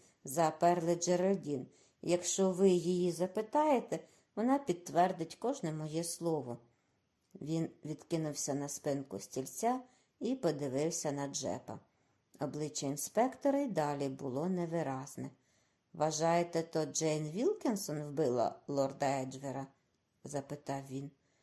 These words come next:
«Ну, а хіба ви так не вважаєте?» Після розповіді дворецького. «А що там із вашим парі з міс Адамс?»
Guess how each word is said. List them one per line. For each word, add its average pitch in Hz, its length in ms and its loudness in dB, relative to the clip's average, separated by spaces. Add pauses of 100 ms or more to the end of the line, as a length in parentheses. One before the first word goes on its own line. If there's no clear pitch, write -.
(440)
«Ну, 185 280 4
а 196 240 6
хіба 180 420 0
ви 170 260 2
так 175 420 0
не 175 140 6
вважаєте?» 160 800 0 (540)
Після 262 320 6
розповіді 160 500 2
дворецького. 156 760 0 (680)
«А 190 100 0
що 311 180 2
там 285 180 8
із 196 140 4
вашим 190 400 6
парі 180 420 4
з 202 140 -2
міс 175 280 2
Адамс?» 151 640 0